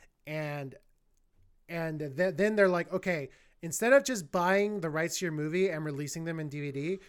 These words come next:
we're, we're now going to screen them. We're now going to screen them." And that really started with, uh, Hosada's The Boy and the Beast, and then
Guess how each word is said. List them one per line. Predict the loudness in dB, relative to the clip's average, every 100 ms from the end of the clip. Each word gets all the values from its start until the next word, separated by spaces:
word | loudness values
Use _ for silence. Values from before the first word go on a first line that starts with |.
| -16 0
we're, | 2 2
we're | 2 4
now | 6 4
going | 2 0
to | 0
screen | -2 0 0 -2 -4
them. | -12 -16 -20 _ _ _ _ _ _ -10
We're |
now | 0 0
going | 2 0
to | 0
screen | -6 -6 -8
them." | -8 -10
And | -4 0
that | 2
really | 4 2
started | 2 0 2 0 -2
with, | -4 -4 -4
uh, | -4 -4 -6 -10 -20 _ _
Hosada's | -6 0 0 0 -4 -6
The |
Boy | -4 -2
and | -2
the | -4
Beast, | 0 0 0 -2 -6 -12 -20 _ _ _ _ _
and | -10 -8 -2
then | 2 2 0